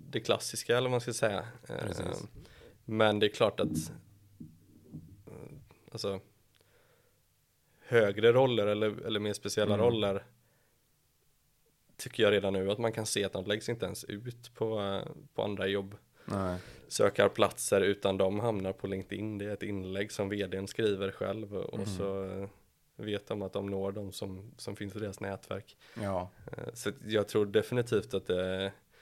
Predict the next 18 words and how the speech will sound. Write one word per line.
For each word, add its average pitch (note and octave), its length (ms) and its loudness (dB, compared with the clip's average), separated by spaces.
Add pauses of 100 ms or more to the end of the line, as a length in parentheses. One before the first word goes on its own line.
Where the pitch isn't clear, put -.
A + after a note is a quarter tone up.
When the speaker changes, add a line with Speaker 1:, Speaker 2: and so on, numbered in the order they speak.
(720)
Speaker 1:
fasar A2 500 6
ut C3 340 4
lite, A#2+ 500 4
men A2+ 180 4
sen, A2 460 0
som A2+ 180 -6
sagt, - 420 -4 (220)
eh, - 460 -8
det, - 180 -8
det A#2+ 100 -4
är A#2 40 0
olika A2+ 320 -2
branscher G#2+ 580 -4
och G#2 80 -2
olika G2 440 -8 (580)
arbeten, G#2+ 680 0
så - 140 -10
att - 220 -16